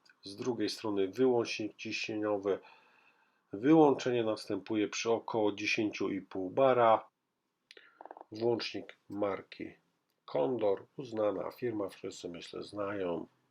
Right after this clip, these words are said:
Dobrze, pod spodem mamy manometr, który pokazuje ciśnienie. No i po drugiej stronie mamy wyjścia dwa na szybko złącze oraz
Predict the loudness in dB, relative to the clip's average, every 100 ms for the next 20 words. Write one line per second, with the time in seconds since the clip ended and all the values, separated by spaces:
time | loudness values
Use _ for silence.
0 | -16 -16 -18 -20 _ _ -10 -8 -8 -10
1 | -10 -10 -16 -8 -8 -6 -8 -6 -8 -8
2 | -8 -6 -6 -6 -4 -4 -6 -12 -10 -10
3 | -10 -12 -10 -10 -10 -10 -8 -4 -2 -2
4 | -4 -2 -6 -8 _ _ _ _ _ _
5 | -20 _ -20 _ _ _ _ _ _ _
6 | _ _ _ _ _ _ _ _ _ _
7 | _ _ _ -20 _ -20 _ -20 -20 _
8 | -20 -20 -2 6 8 6 2 -4 -2 0
9 | -2 0 0 2 0 0 2 0 -2 _
10 | _ -20 _ _ _ _ -4 -2 0 -2
11 | 0 0 0 -2 4 4 4 -2 _ _
12 | -6 -4 -4 -4 -6 0 2 2 0 0
13 | 0 0 -2 -4 -8 -14